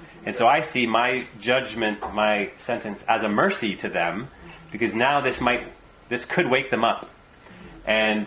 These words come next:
and then a lot of times he would actually come alongside some of these people and help them, uh, even in their sentence, in their hard sentences. And there was a lady who was,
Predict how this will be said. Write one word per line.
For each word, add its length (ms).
and 140
then 100
a 60
lot 180
of 60
times 220
he 80
would 100
actually 800
come 180
alongside 720
some 120
of 60
these 140
people 460
and 120
help 320
them, 320
uh, 160
even 420
in 200
their 140
sentence, 500
in 120
their 100
hard 240
sentences. 680
And 180
there 100
was 160
a 60
lady 300
who 180
was, 280